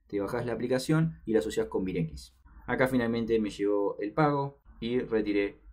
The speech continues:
en este caso, cien U S D T. A usted le va a aparecer el pago en pesos colombianos.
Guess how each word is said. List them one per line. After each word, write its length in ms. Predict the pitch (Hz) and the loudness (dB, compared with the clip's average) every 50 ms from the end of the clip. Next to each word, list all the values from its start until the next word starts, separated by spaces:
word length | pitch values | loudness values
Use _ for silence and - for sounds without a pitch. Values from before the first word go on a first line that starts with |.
| - | -10
en 80 | - 101 | -10 -8
este 120 | 95 104 | -8 -6
caso, 260 | 98 - 101 101 104 | -6 -6 -6 -6 -6
cien 340 | 101 - - 110 104 104 101 | -8 -8 -6 -6 -4 -4 -4
U 140 | 92 104 104 | -4 -2 -4
S 160 | 101 - - | -2 -2 -2
D 80 | 120 123 | -2 2
T. 180 | 127 147 147 | 4 4 4
A 60 | 143 127 | 4 0
usted 200 | - - 101 95 | -2 -2 -2 -2
le 80 | 95 | -2
va 60 | 95 | -2
a 20 | 92 | -2
aparecer 520 | 85 92 90 87 - 95 95 90 87 - - _ _ - | -2 -4 -4 -4 -2 -2 -2 -2 -4 -6 -12 _ _ -12
el 160 | 92 92 82 | -10 -8 -6
pago 400 | 80 95 92 92 95 95 - - - _ | -4 -2 0 0 0 -2 -2 -6 -12 _
en 200 | - 95 92 85 | -8 -6 -6 -4
pesos 280 | 85 90 - - 90 - | -4 -6 -6 -8 -10 -10
colombianos. 680 | - 95 101 110 127 123 101 82 76 - - - _ | -6 -6 -2 0 0 2 0 0 -2 -6 -10 -16 _